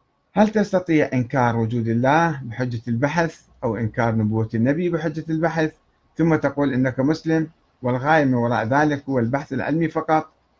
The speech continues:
نحن س-، آه، والحمد لله لم،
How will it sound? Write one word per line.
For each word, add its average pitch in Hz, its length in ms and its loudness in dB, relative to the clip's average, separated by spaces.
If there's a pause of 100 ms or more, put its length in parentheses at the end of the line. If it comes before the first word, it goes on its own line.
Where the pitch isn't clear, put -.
(500)
نحن 170 280 0
س-، 151 120 -12 (180)
آه، - 880 -10 (380)
والحمد 139 360 -2
لله 139 220 4
لم، 151 380 0